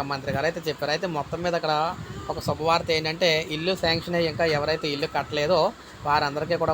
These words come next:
కొత్త విధానం ప్రకారం నాలుగు లక్షల రూపాయలు అయితే ఇవ్వడం జరుగుతుంది. మిగిలిన వారందరికీ కూడా ఇల్లు కొద్ది కొద్ది కట్టి ఉన్న వాళ్ళందరికీ కూడా ఇంకా అయ్యే డబ్బులు అనమాట, ఇంక వారికి అయితే పెంచడానికి అయితే అవ్వదు.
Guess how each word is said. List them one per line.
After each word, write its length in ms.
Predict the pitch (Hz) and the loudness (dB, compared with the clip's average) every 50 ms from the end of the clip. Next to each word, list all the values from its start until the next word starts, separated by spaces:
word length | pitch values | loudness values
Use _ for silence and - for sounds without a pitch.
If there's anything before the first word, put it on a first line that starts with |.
| 151 - | 0 0
కొత్త 180 | 139 - - 165 | -4 -2 0 -2
విధానం 360 | 156 156 147 151 156 156 156 156 147 | 0 0 0 0 0 -2 -2 -4 -4
ప్రకారం 360 | 143 139 147 147 175 180 160 147 | -4 -2 -2 -2 -2 -2 -2 0
నాలుగు 200 | 143 147 147 147 143 | 0 0 2 2 0
లక్షల 200 | 139 - 160 151 151 | -2 -2 -4 -2 -2
రూపాయలు 220 | 147 - 151 147 147 | -2 -2 0 -2 0
అయితే 100 | 147 151 135 | 0 -2 -2
ఇవ్వడం 200 | 139 143 143 139 | -2 -2 -2 -4
జరుగుతుంది. 320 | 135 135 131 - 143 160 196 180 | -4 -4 -4 -4 -4 -4 -4 -4
మిగిలిన 220 | 151 143 147 147 147 147 | -4 -4 -4 -2 -2 0
వారందరికీ 440 | 147 143 139 131 135 139 - 147 139 - - | 0 0 2 0 0 -2 -2 -6 -6 -4 0
కూడా 160 | 143 165 151 165 220 - - - - - - - | 2 4 4 4 2 0 -6 -12 -12 -12 -8 -6
ఇల్లు 160 | 160 170 180 170 - | -2 -2 -2 0 0
కొద్ది 160 | 160 151 165 160 - | 0 0 0 0 0
కొద్ది 140 | 170 160 165 - 156 | 2 2 2 0 0
కట్టి 160 | 151 143 160 156 147 | -2 0 -2 -2 -2
ఉన్న 80 | 147 151 147 | -2 0 0
వాళ్ళందరికీ 340 | 147 147 143 143 147 147 - - | 0 0 0 -2 -4 -6 -2 -2
కూడా 100 | 151 190 226 185 | -2 0 -2 -2
ఇంకా 120 | - 151 | -2 0
అయ్యే 160 | 147 147 156 | 2 2 2
డబ్బులు 260 | 151 151 139 135 143 | 2 0 -2 -2 -2
అనమాట, 300 | 143 139 139 135 131 127 | -4 -4 -4 -6 -4 -4
ఇంక 140 | 165 165 151 151 143 | -4 -4 -2 -2 -2
వారికి 160 | 139 131 131 131 | -2 -2 -6 -4
అయితే 120 | 131 180 202 - 170 | -4 -4 -4 -2 -2
పెంచడానికి 400 | 147 139 147 143 143 135 127 127 127 | -4 -4 -4 -6 -6 -6 -6 -8 -6
అయితే 120 | 135 214 156 | -2 0 0
అవ్వదు. 200 | 131 123 113 117 | 0 0 -6 -10